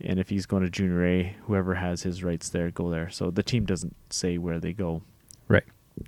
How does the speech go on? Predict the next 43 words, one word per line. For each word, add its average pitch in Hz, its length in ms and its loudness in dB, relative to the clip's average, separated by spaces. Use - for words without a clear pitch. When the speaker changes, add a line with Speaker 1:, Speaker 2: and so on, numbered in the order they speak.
Speaker 2:
Uh, 104 300 12
some 131 160 12
news 131 140 12
that 120 120 12
came 117 220 10
out, 104 240 12
I - 60 2
think 123 100 8
it 98 60 8
was 85 120 4
yesterday. 92 1040 6
Uh, 101 320 8
the 104 100 6
leadership 131 420 8
group 101 220 2
was 98 140 6
announced. 95 340 4
We 113 60 8
were 104 60 10
hoping, 110 400 10
I - 360 -18
was 123 80 0
kinda 165 180 8
hoping 101 180 12
to 95 80 10
talk 110 240 8
about 98 200 10
it 95 40 10
and 95 100 6
make 98 180 8
our 92 80 6
predictions 95 500 4
before 104 380 8
it - 140 4
came 92 240 4
out, 90 300 4
but - 240 4
here 147 140 12
we 107 100 12
are. 104 180 12
So 107 300 12
we 104 120 12
had 104 280 12